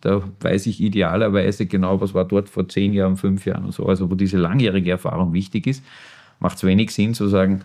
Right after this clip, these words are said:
ich tausche alle zwei, drei Jahre die Leute durch oder stelle die Teams wieder völlig, völlig neu auf. Das heißt, den Nutzen, den ich da hab aus dieser,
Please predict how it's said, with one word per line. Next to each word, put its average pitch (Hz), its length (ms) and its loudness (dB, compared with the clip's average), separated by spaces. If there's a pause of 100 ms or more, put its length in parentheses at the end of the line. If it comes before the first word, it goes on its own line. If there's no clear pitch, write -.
(220)
ich - 180 -6
tausche 90 300 0
alle 98 180 2
zwei, 92 240 0
drei 90 200 0
Jahre 92 340 2
die 98 100 2
Leute 90 300 2
durch 110 340 0
oder 95 220 2
stelle 95 280 0
die 95 140 -2
Teams 107 300 0
wieder 101 180 0
völlig, 98 540 -2
völlig 92 420 0
neu 87 200 0
auf. - 280 -12
Das 92 160 -2
heißt, 101 240 0 (1000)
den 98 140 6
Nutzen, 139 360 2
den 101 160 4
ich 98 160 0
da 85 260 0
hab 95 380 0 (100)
aus 90 320 -4
dieser, 90 520 2